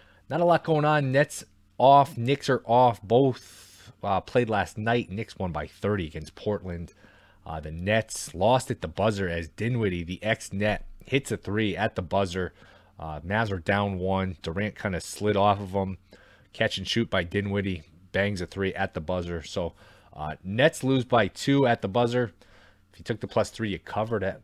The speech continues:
Line moved around. So if you got the best of the number, you did okay with it. Um,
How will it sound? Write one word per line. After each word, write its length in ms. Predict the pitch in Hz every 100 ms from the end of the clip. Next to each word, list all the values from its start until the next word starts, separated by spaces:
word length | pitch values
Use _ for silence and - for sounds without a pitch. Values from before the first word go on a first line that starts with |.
| -
Line 320 | 98 110 90
moved 320 | 95 104 92
around. 340 | 90 95 92
So 120 | 87 87
if 80 |
you 80 | 98
got 80 | 104
the 60 | 90
best 200 | 98 -
of 60 |
the 60 | 87
number, 220 | 92 85
you 100 | 80
did 180 | 78 95
okay 380 | 85 - 104 98
with 160 | 92
it. 180 | 87 85 _ - _ _ _ _ _
Um, 300 | 78 78 73